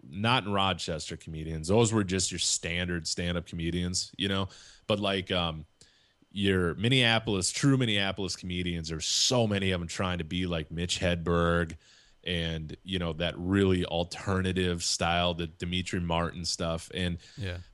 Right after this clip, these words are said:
Speaker 1: I mean, that stuff's funny, but I'll never sit down and watch an hour and a half of it. Like, I just, it, it's like, all right,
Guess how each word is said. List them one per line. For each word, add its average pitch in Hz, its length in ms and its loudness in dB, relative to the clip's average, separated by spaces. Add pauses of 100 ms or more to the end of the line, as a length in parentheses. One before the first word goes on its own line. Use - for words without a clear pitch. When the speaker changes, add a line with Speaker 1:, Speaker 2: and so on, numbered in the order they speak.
(120)
Speaker 1:
I 233 60 -2
mean, 233 60 4
that 226 140 4
stuff's 165 280 4
funny, 110 380 0
but 104 180 0
I'll 107 120 2
never 107 200 2
sit 92 220 0
down 92 240 0
and 87 100 -2
watch 85 240 0
an 82 80 -6
hour 80 160 -2
and 80 100 -4
a 73 40 -4
half 78 320 -6
of 71 80 -14
it. 71 160 -10
Like, 85 160 -2
I 90 80 2
just, 87 340 -4
it, 92 320 -10
it's - 240 -14
like, 90 220 -2
all 143 100 4
right, 95 320 4